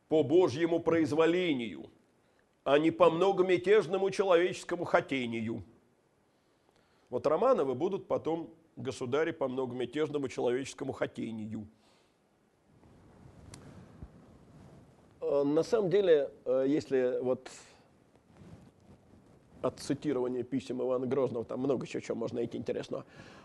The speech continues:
э, вернуться к серьёзному разговору, то состав опричного дво-, э,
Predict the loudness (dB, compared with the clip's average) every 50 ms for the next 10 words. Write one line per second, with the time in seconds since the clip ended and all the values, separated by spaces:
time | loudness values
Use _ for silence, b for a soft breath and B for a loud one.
0 | B B -10 -4 0 2 2 2 4 4 2 2 4 4 4 4 4 2 -2 -4
1 | -6 -4 -2 0 0 2 2 2 2 2 0 0 0 -2 -2 0 2 2 4 4
2 | 4 2 0 -2 -4 -10 -18 b b b b b b b b -4 2 2 4 4
3 | 4 4 2 2 2 2 2 4 4 4 2 0 0 -2 -4 -4 -4 -4 0 2
4 | 2 2 2 2 0 0 0 0 0 2 2 2 0 -2